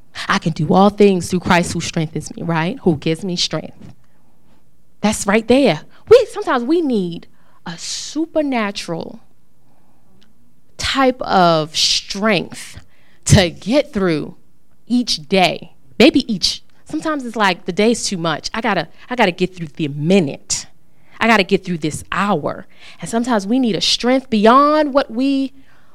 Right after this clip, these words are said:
what we could think of what we need, because God has to give that to us. Because there's some situations he's like, "I'm sorry, baby. I gotta, I gotta get you through this because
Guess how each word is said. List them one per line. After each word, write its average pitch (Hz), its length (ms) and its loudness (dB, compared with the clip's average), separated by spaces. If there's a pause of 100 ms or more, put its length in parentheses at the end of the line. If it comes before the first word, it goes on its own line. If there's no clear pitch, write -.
(120)
what 240 580 2 (360)
we 247 140 4
could - 480 -4
think 294 240 2
of 202 80 -2
what 240 240 2
we 233 100 -2
need, 233 220 -2
because 202 380 -6
God 262 340 4
has 240 220 -6
to 202 80 -6
give 180 260 -4
that 196 260 -4
to - 160 -10
us. - 520 -8 (560)
Because 214 260 -2
there's 214 200 0
some 240 220 0
situations 247 680 -2
he's 226 140 -12
like, 214 160 -8
"I'm 196 80 -10
sorry, 185 340 -6
baby. 175 300 -14
I 202 80 -10
gotta, 185 300 -10
I 202 80 -14
gotta 202 160 -14
get 214 280 -10
you 214 60 -14
through 208 160 -12
this 196 120 -10
because - 380 -14